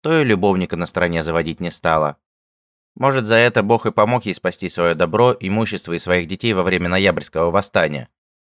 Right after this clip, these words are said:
В течение дня она не бездействовала ни одной минуты. Рисовала, вышивала, читала и занималась счетами. Несмотря на пожилой возраст, много путешествовала. Она ездила на Волынь, оттуда в Париж,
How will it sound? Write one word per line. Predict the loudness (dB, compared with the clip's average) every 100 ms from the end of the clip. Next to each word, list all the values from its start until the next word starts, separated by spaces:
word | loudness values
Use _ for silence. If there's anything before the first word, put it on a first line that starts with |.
| _ _ _ _
В | -10
течение | -6 -2 -2 -2
дня | -2 0 0
она | 0
не | -2
бездействовала | -4 -2 -4 -2 -4 0
ни | 0
одной | 0 0
минуты. | 0 0 -2 -6 -16 _ _ _ -10
Рисовала, | -4 0 4 4 4 0
вышивала, | -2 -2 2 2 2 -2
читала | -6 -2 2 2 2 -4
и | -12
занималась | -8 -2 2 2 0
счетами. | -4 -6 0 0 0 -8 _ _ _ _ _ _ _
Несмотря | -10 -6 -2 0 2 2
на | 2
пожилой | 0 4 4
возраст, | 4 2 2 -2 -2
много | 0 0 -2
путешествовала. | -8 -6 -4 -4 -4 -6 -6 -10 _ _ _ _
Она | -2 2
ездила | 2 2 0 0 0
на | 2
Волынь, | 2 2 0 -2 -8
оттуда | -8 -4 -4 -4
в | -2
Париж, | 0 0 -4 -8